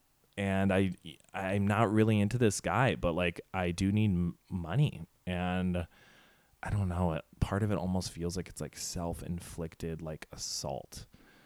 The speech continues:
Um, but whatever.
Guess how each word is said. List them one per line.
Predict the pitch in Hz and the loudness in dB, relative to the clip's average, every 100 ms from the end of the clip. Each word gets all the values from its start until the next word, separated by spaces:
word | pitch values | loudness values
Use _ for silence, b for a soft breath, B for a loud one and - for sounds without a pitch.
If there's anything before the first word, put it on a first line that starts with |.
| b b - | b b -2
Um, | 90 82 78 73 80 78 - - - - - - - - _ _ _ _ _ _ _ _ - _ - | 2 2 2 -2 -8 -10 -16 -20 -20 -20 -20 -20 -20 -20 _ _ _ _ _ _ _ _ -20 _ -2
but | 104 95 87 - _ b b b b b b b b | 2 2 2 -4 _ b b b b b b b b
whatever. | 110 104 92 95 92 90 | 2 6 6 6 6 4